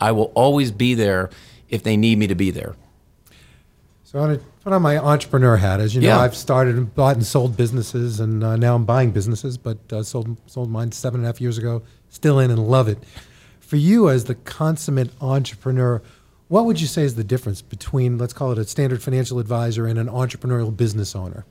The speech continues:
Speaker 2: Is
Speaker 1: Yeah,
Speaker 2: there a
Speaker 1: so,
Speaker 2: difference?
Speaker 1: you know, the financial advisor is the kind of person that basically, when you tell them they have to spend ten thousand dollars in marketing,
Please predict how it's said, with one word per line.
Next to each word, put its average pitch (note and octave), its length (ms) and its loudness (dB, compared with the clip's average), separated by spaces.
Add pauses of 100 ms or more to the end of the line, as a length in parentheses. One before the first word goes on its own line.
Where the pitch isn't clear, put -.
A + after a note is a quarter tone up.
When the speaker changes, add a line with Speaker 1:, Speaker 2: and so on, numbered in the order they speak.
(120)
Speaker 2:
Is - 80 -6
Speaker 1:
Yeah, A2+ 200 4
Speaker 2:
there A2 40 0
a G#2 80 -4
Speaker 1:
so, C#3 200 4
Speaker 2:
difference? C#3 200 0
Speaker 1:
you D#3+ 80 6
know, C#3+ 100 6
the F3 80 6
financial G3+ 460 4
advisor G2+ 640 4
is G2+ 160 2
the F#2+ 100 -2
kind B2 240 2
of A2+ 80 0
person A2+ 360 0
that G2 180 -2
basically, G#2+ 800 0
when G2+ 240 0
you D3+ 100 4
tell C3 220 2
them A#2+ 140 4
they A2 100 2
have A2 120 0
to G#2+ 100 -4
spend G2+ 320 -2
ten A2 200 0
thousand G#2 360 2
dollars G2 340 2
in F2+ 60 -2
marketing, F#2 580 0